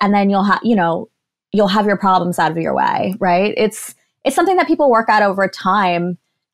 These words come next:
and observe different levels of themselves as they work through it. I have my online group, Money Coven. And one of the things that I feel like that space ends up being a lot for people is, like, a financial sobriety space.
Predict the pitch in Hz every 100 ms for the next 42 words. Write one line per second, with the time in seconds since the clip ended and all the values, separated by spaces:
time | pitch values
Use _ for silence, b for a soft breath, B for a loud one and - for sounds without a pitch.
0 | - 247 269 240 277 277 262 262 262 254
1 | 247 220 _ _ _ _ _ 185 170 190
2 | 254 262 220 208 180 175 180 175 170 175
3 | 175 165 165 165 160 - 185 180 170 180
4 | - _ _ _ _ _ - - 233 233
5 | 240 233 233 208 214 208 196 180 175 190
6 | 208 185 165 170 175 196 b b b _
7 | 214 208 202 202 - _ - 196 233 240
8 | 233 214 208 202 185 185 196 190 185 170
9 | - - 190 175 170 - 185 175 160 -
10 | 214 285 302 196 175 170 165 180 180 180
11 | 175 175 175 - 180 175 170 180 170 170
12 | - - 175 175 170 175 190 175 170 160
13 | 156 151 160 202 247 - 269 277 285 -